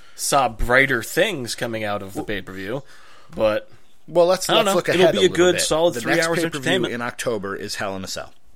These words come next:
Speaker 2: That's gonna have at least one Cell match, possibly two. Do you have a prediction or a production as to what the Cell match likely will be next month?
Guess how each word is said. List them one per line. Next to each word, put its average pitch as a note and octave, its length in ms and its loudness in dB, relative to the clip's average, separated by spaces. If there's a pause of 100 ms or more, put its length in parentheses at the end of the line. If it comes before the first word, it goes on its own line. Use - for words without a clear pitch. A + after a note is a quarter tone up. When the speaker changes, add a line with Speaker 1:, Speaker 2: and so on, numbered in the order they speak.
(360)
Speaker 2:
That's G#2 280 -8
gonna G#2 180 -8
have G2+ 180 -4
at F2 120 -8
least B2+ 320 -6
one C3 260 -2
Cell B2 320 0
match, A#2+ 360 -4
possibly G2+ 520 -6
two. G2 380 -8 (1400)
Do G2+ 120 -12
you G#2 160 -6
have A2+ 200 -4
a F#2+ 60 -8
prediction A2+ 720 -8
or F2+ 160 -6
a F#2+ 40 -8
production A2+ 640 -6
as G2 320 -8
to - 140 -12
what G2 300 -8 (160)
the F#2+ 260 -12
Cell G#2 420 -6
match A2 400 -8
likely A2+ 320 -6
will A2+ 160 -6
be A#2+ 200 -6
next A#2+ 260 -6
month? A#2+ 400 -8